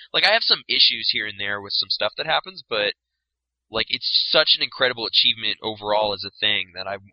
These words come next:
I'm not gonna get upset about it. Like, it's, it's just, it's just too, too far beyond everything else going on, really, that, uh, yeah, I'm not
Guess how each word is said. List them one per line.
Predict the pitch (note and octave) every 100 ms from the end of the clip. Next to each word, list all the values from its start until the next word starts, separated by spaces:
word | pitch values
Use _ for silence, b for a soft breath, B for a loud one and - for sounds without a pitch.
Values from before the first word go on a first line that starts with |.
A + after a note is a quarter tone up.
| G2+
I'm | G#2
not | G2 F#2 -
gonna | F#2+
get | F2+ -
upset | - -
about | - - -
it. | _
Like, | - -
it's, | - - -
it's | - -
just, | - - - - - _ _ _
it's | - -
just | - -
too, | G2+ F#2 F#2 F#2+ _ _ _ _ _ _ _ -
too | A#2
far | - G#2
beyond | G2+ G2+ F#2+ F#2+
everything | E2+ F#2 F#2
else | F#2 -
going | F2+
on, | F2+ F#2
really, | F#2 F#2 F2+
that, | F2+ F2+ _ -
uh, | -
yeah, | G#2 F2+
I'm | F#2
not | F#2